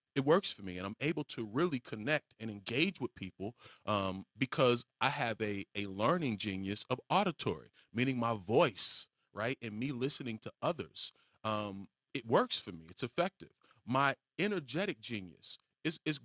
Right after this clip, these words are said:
it's goal or, it's goal energized. Goal energized. What does that mean? To goal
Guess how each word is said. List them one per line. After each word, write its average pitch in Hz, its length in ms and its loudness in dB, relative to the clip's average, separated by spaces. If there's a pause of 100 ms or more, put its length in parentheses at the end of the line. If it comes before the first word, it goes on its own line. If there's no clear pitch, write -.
(140)
it's 143 140 -4 (100)
goal 208 340 6
or, 110 200 2 (320)
it's - 180 -8 (280)
goal 208 580 4 (600)
energized. 127 760 0 (340)
Goal 185 460 2
energized. 123 440 -4
What 113 140 -2
does 156 140 -4
that 131 180 -2
mean? 98 220 -4 (380)
To 156 100 0
goal 170 380 0